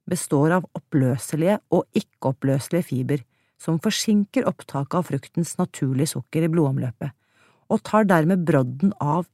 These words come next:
insulin- og dopaminresponsen. Det vi ikke bør spise, er tørket frukt, fruktjuice eller fruktmos.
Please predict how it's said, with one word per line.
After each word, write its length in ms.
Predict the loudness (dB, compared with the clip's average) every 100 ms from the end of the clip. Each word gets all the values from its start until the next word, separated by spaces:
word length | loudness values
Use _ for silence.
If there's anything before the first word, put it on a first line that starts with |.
| -2
insulin- 720 | 0 0 -2 0 0 0 0 -2
og 180 | -2
dopaminresponsen. 1120 | -2 -2 -4 -2 -2 0 -2 -4 -4 -4 -6 -8 _ _ _ _ _ _ _ _ _ _ _
Det 240 | 0 4 4
vi 100 | 4
ikke 200 | 2 0
bør 140 | 0 0
spise, 380 | 2 0 2 0
er 220 | 2 -2
tørket 400 | 0 -2 -2 -4
frukt, 380 | -2 -2 -4 -20 _ _ _ _
fruktjuice 760 | -8 -4 -4 _ 0 0 -2 -12 _ _
eller 160 | 2 2
fruktmos. 1080 | 2 -4 -4 -12 -20 _ 0 0 0 -4